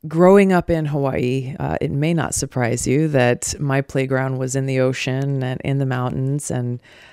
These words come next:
uh, I spent so much time just outside. And I think the thing that really made an impact on me about why I started thinking about how government works,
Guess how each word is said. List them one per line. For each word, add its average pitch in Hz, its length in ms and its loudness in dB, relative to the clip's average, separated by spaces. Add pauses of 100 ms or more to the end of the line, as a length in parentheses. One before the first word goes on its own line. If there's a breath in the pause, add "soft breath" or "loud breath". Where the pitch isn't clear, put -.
(180 soft breath)
uh, 131 200 -2
I 139 60 -4
spent - 300 0
so 151 240 0
much 147 320 -2
time 131 580 2 (880)
just - 300 2
outside. - 600 -4 (600 soft breath)
And 147 840 2 (1160)
I 135 60 -6
think 180 200 4
the 165 80 4
thing 202 420 6
that 175 180 6
really 160 340 4
made 151 180 2
an 139 120 -2
impact 135 480 -2
on 135 200 -4
me 135 160 -2
about 127 300 0
why 135 280 0
I 131 40 2
started 127 360 -4
thinking 151 320 -2
about 135 220 -6
how 143 200 0
government 143 440 -2
works, 131 380 -4